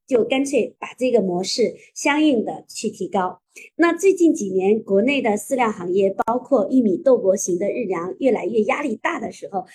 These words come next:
提，提倡了多原料甚至低蛋白的这样的一个方案。其实低蛋白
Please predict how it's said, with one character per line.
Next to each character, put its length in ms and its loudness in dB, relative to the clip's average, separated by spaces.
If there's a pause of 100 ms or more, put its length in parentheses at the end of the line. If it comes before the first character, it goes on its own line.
(280)
提， 320 -12
提 180 -2
倡 220 -4
了 80 -2
多 220 0
原 200 0
料 220 0 (180)
甚 220 -2
至 140 2
低 180 -4
蛋 260 -2
白 200 -6
的 140 2
这 180 -2
样 200 -2
的 60 -14
一 60 -16
个 120 -6
方 200 -4
案。 180 -4 (480)
其 120 4 (140)
实 340 0 (120)
低 100 0
蛋 260 2
白 320 -2